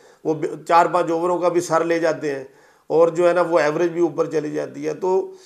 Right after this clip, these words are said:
इनको रखें टीम में क्योंकि ज़रूरत होती है इस तरह के बैट्समैन की, <coughs> सॉरी, लेकिन ज़रूरत ये है कि ये दो जो आपके पास ज़बरदस्त,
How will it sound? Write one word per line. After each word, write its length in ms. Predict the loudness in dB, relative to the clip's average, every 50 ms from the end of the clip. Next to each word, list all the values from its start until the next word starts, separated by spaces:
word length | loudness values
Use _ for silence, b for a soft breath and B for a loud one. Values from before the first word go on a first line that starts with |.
| B B B B B
इनको 260 | -4 -2 0 0 0
रखें 420 | 2 2 0 0 2 2 2 2 2
टीम 220 | -2 -4 -4 -4
में 320 | -2 0 0 2 0 0 0
क्योंकि 240 | -2 -2 -2 -2
ज़रूरत 420 | -2 -2 0 0 2 0 0 -2 -4
होती 420 | -8 -6 -4 -4 -4 -4 -4 -4 -2
है 100 | -2 -2
इस 140 | -2 -4
तरह 140 | -4 -4 -2
के 100 | -2 -2
बैट्समैन 540 | -4 -4 -4 -6 -6 -8 -8 -6 -6 -6 -6
की, 260 | -6 -8 -8 -10 -10 B B B B B B _ _ 0
<coughs> 280 | 2 4 4 4 4 2
सॉरी, 340 | 0 -2 0 2 2 2 2
लेकिन 480 | 0 0 -2 0 0 0 -2 -4 -10 -16 -20 -16
ज़रूरत 440 | -8 -4 0 2 4 4 4 4 2
ये 280 | 0 -2 0 0 2 0
है 380 | 0 -2 -4 -8 -18 _ _ _ _ _ _ _ _ _ _ _ _ _ _ _ -6
कि 80 | -4 -4
ये 220 | 0 4 4 4
दो 380 | 4 2 2 2 4 6 6 4
जो 120 | 4 4
आपके 300 | 4 4 4 2 2 -2
पास 320 | -6 -2 0 0 0 0 -2
ज़बरदस्त, 840 | -4 -6 -6 -4 -2 -2 -2 0 0 0 0 0 -2 -8 -16 _